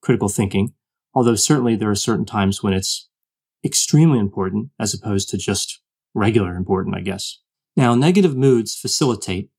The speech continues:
an attentive, detailed, and data-driven processing style, whereas positive moods produce a more creative and theory-driven type of thinking. So we could think of it this way.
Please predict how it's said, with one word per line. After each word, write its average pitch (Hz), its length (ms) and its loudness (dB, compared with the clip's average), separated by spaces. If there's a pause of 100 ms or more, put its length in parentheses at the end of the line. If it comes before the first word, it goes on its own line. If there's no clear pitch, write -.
an 117 100 0
attentive, 143 680 0 (340)
detailed, 131 560 0
and 95 260 -4
data-driven 113 760 2
processing 104 600 -4
style, - 520 -4 (640)
whereas 127 220 4
positive 147 600 0
moods 98 280 2
produce 113 520 0
a - 60 -2
more 123 280 2
creative 117 680 -2 (180)
and 110 220 -2
theory-driven 117 680 2
type 101 240 -6
of 107 100 -4
thinking. - 440 -2 (220)
So - 140 2
we 190 80 6
could 185 120 2
think 139 140 0
of 117 60 -2
it 98 60 -10
this 151 220 -2
way. 98 200 -10